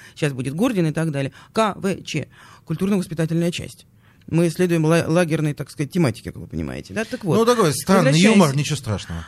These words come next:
Speaker 1: Ну, пилорама была?
Speaker 2: Э, пилорама была. Вот я и говорю, странный юмор.
Speaker 1: Ну, это не юмор, это история вопроса, да,
Speaker 2: Мгм.
Speaker 1: и аллюзия. Так вот,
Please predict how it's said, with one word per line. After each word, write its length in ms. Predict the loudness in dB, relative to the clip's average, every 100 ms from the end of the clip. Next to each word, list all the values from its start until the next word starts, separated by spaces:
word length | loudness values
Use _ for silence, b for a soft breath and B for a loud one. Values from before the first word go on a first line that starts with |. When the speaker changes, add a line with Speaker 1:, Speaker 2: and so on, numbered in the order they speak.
| -8 -2
Speaker 1:
Ну, 100 | 2
пилорама 360 | 4 4 2
была? 280 | 2 0 -2 -6 _ -20 -20
Speaker 2:
Э, 220 | -16 -14 -4
пилорама 680 | 0 2 2 2 4 4 2
была. 420 | -2 -4 -4 -10 _ -4
Вот 140 | 2
я 80 | 2
и 40 |
говорю, 140 | 4 0
странный 440 | 2 2 2 2 -2
юмор. 220 | -4 -4
Speaker 1:
Ну, 260 | 2 4 4
это 180 | 2 0
не 120 | 2
юмор, 300 | 4 4 2
это 480 | -2 -2 -2 -2 -4
история 300 | -4 -2 0
вопроса, 400 | 0 -2 -4 -4
да, 280 | -2 2 4
Speaker 2:
Мгм. 80 | 4
Speaker 1:
и 40 | 4
аллюзия. 500 | 4 2 0 -4 -12 -18 B B B B
Так 120 | -8 -4
вот, 220 | -4